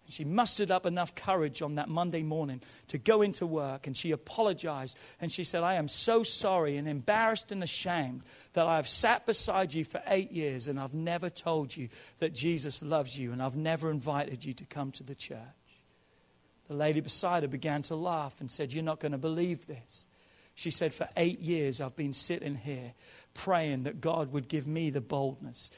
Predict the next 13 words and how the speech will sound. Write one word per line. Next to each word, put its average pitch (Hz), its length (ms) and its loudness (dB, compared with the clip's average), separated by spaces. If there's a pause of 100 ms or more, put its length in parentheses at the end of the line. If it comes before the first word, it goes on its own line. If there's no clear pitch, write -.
(160)
to 160 100 -2
tell 156 320 2
you 143 320 0
because 131 400 -6
I'm 170 200 0
a 131 60 0
Christian - 600 -10 (320)
and 151 140 0
I 170 200 2
go 139 220 -2
to 127 160 -6
church - 540 -8
too." 117 300 -12